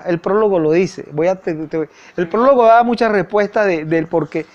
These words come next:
Speaker 1: Yo todavía no me siento escritor ni me siento poeta.
Speaker 2: Claro, claro.
Speaker 1: Entonces, el prólogo cuando lo escribí, pero estas líneas no son para intentar realizar un ensayo, son para presentar parte de mi poesía.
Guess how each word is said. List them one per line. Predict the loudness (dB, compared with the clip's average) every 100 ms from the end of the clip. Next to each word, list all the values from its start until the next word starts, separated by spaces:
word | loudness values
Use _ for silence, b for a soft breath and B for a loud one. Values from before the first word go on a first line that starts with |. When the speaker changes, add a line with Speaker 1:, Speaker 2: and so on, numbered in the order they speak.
| B B
Speaker 1:
Yo | -2 0
todavía | 2 2 0
no |
me | -2
siento | -6 -6 -8
escritor | -6 -4 -2 -2
ni | -4
me | -6
siento | -8 -8 -8
poeta. | -10 -4 -2 -4
Speaker 2:
Claro, | -12 -20
claro. | -20 B B B B B
Speaker 1:
Entonces, | -6 -2 0 0
el | -2
prólogo | 2 2 2 2
cuando | 0 2
lo | 0
escribí, | 0 0 0 -2 B B -2
pero | 2 4
estas | 2 2
líneas | 2 2 0
no | 0
son | -2 0
para | 2 2 2
intentar | -2 -2 -2 0 0
realizar | 2 2 0 0
un | 0 -2
ensayo, | -4 -4 -4 -4 -10 -20 _ _ b b _
son | -2 0
para | 2 2 2
presentar | -2 -4 -2 0 -2 2
parte | 2 2 0 0
de | 0
mi | -2
poesía. | -4 -4 -4 -8 -10 -12